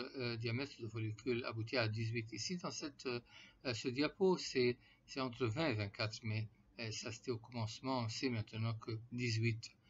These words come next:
c'est ce que, euh, c'est le diamètre, euh, idéal pour, euh, déclencher, euh, l'ovulation et en donnant le H C G. Euh,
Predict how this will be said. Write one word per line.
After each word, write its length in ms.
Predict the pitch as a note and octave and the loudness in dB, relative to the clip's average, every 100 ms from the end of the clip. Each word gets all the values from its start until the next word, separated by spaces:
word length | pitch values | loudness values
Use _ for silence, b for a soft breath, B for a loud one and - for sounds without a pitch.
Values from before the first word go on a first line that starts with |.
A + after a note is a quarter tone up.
| B B | B B
c'est 320 | - - A#2 A2 | -4 0 2 0
ce 200 | - A2+ | -4 -4
que, 360 | - - A2 A2+ - - C3 | -4 -2 -2 -4 -14 -10 -6
euh, 80 | |
c'est 180 | A#2+ B2 | -2 0
le 100 | A2+ | 0
diamètre, 520 | G#2+ G#2+ A2+ A2 - A2 A2+ - - - | 0 0 0 -2 -4 -8 -8 -14 -14 -6
euh, 140 | A#2 | -2
idéal 480 | C3 B2 A2+ G#2+ G#2 | -2 0 2 2 0
pour, 240 | - B2 | 0 0
euh, 260 | A2 B2+ A#2+ | 0 -2 -2
déclencher, 720 | A2+ A2+ A#2 G#2+ - - A2 b b - - | -2 -2 -2 -2 -2 -2 -4 b b -20 -8
euh, 580 | B2+ A#2 A2+ A2 A2 A#2 A#2+ A2+ A2 A2+ | -2 2 4 4 2 2 0 0 2 2
l'ovulation 580 | A#2 A2+ G#2 - A#2+ A2+ | 0 0 0 -2 -2 0
et 60 | |
en 140 | G#2+ A2 | 0 0
donnant 380 | G#2+ A2 A2 A2+ B B - | 0 2 2 0 B B -6
le 100 | A2+ | -4
H 280 | A2+ A2 - | -2 -2 -2
C 100 | G2 | -4
G. 140 | - - - - - - - _ _ _ _ _ _ _ _ _ _ B B B B - | -8 -12 -20 -20 -20 -20 -20 _ _ _ _ _ _ _ _ _ _ B B B B -4
Euh, 220 | C3+ C3+ | 2 2